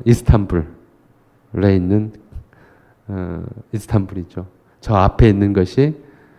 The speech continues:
콘스탄티노플 시절에 만들어졌던 성 소피아 성당, 예수 그리스도와 하나님을 모시는 성당이에요. 그로부터 천백 년쯤 뒤에 그 뒤쪽에 이슬람 사원이 들어섰어요.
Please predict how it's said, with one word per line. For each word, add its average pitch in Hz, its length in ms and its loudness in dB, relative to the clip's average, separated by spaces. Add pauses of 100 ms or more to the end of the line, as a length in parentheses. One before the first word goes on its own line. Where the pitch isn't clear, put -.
(380)
콘스탄티노플 160 920 2
시절에 104 320 0
만들어졌던 92 960 -2
성 110 400 -4
소피아 104 460 -4
성당, 87 460 -10 (1800)
예수 104 320 2
그리스도와 90 580 -2
하나님을 107 400 0
모시는 85 460 -2
성당이에요. 87 720 -6 (1120)
그로부터 160 520 6
천백 175 420 4
년쯤 139 500 4
뒤에 113 420 2 (1040)
그 127 140 2
뒤쪽에 98 640 -2 (840)
이슬람 110 480 2
사원이 95 380 0
들어섰어요. 82 680 -4